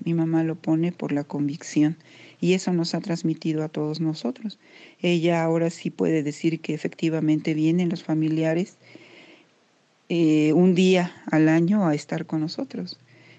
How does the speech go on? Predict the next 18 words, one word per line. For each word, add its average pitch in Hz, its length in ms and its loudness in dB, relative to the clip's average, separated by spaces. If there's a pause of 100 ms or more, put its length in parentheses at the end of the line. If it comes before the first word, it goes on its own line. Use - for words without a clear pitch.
(120)
Ella 180 300 0
sí 175 160 -2
está 170 220 -2
convencida 160 640 0
y 190 80 0
nos 147 200 -4
ha - 60 -4
transmitido 156 640 -2
esta 170 180 -6
convicción 165 560 -4
de 175 120 -2
que - 100 -8
efe-, - 160 -6
efectivamente 165 880 -2
vienen 156 340 2
nuestros 151 320 -2
seres 160 300 -6
queridos 160 520 -4